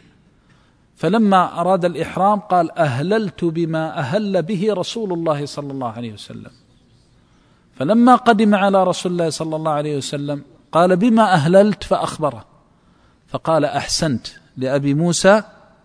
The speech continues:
وقال لعلي رضي الله عنه: "ابق كما أنت، قد سقت هدي ولبت شعري فلا أحل حتى أنحر". فأقرهما على التعليق، فأخذ العلماء منه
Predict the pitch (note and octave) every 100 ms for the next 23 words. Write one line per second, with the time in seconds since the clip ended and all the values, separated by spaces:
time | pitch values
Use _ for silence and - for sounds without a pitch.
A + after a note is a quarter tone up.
0 | _ _ _ _ _ D3 - F#3+ F3 E3
1 | D#3+ D3+ D#3+ E3 D3+ D3 D3 C#3+ D3+ D3
2 | - A3 E3+ - D3 D#3 D3+ C#3 D#3+ G3
3 | G#3+ - _ _ _ _ - D3 - F#3+
4 | - D3+ C3+ E3+ F3+ F#3+ F3+ C3+ C3 C3+
5 | E3+ - D#3+ D3 - - F3 E3+ D#3 F#3+
6 | - D#3 D3+ E3 G3 F#3 D3 D#3 - D3
7 | C3 A#2+ - _ _ _ _ - _ -
8 | F#3+ - A3+ G#3 G#3 F#3 F#3+ A3 F#3 F3+
9 | - C#3+ D3+ C#3 - - _ _ _ _
10 | _ _ - - - G3+ G#3 F#3+ G3+ F#3+
11 | G3+ G3 G3 G3+